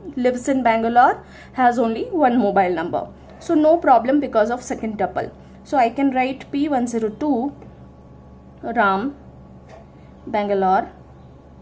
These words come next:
and only one mobile number this person has,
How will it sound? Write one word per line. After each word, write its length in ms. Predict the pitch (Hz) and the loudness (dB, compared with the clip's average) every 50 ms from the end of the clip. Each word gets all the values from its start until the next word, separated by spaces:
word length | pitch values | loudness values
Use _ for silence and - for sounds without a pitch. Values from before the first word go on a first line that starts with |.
| - - - - - - - - - - - - - - - - - - - - - - - - - - - - - - - - - - - - - - - - - - - - - - - - - - - - - - - - - - - - - - - - - - - - - - - - - - - - - - - - | -20 -20 -20 -20 -20 -20 -20 -20 -20 -20 -20 -20 -20 -20 -20 -20 -20 -20 -20 -20 -20 -20 -20 -20 -20 -20 -20 -20 -20 -20 -20 -20 -20 -20 -20 -20 -20 -20 -20 -20 -20 -20 -20 -20 -20 -20 -20 -20 -20 -20 -20 -20 -20 -20 -20 -20 -20 -20 -20 -20 -20 -20 -20 -20 -20 -20 -20 -20 -20 -20 -20 -20 -20 -20 -20 -20 -20 -20 -20 -12
and 200 | - 240 233 226 | -8 -6 -4 -4
only 220 | 214 214 220 233 247 | -4 -4 -6 -6 -2
one 400 | 240 226 226 233 220 220 220 233 | -2 0 0 0 -2 -4 -2 -2
mobile 340 | 226 220 202 208 202 208 | -2 -2 0 0 0 0
number 240 | 208 202 202 202 208 | 0 -2 0 0 0
this 180 | 208 214 214 - | 0 -2 -6 -4
person 380 | - 208 214 208 - 233 240 | -2 -2 -2 -2 -2 -6 -4
has, 600 | 233 240 240 233 233 208 208 254 285 - - - | -2 0 0 2 2 2 0 -2 -4 -10 -14 -18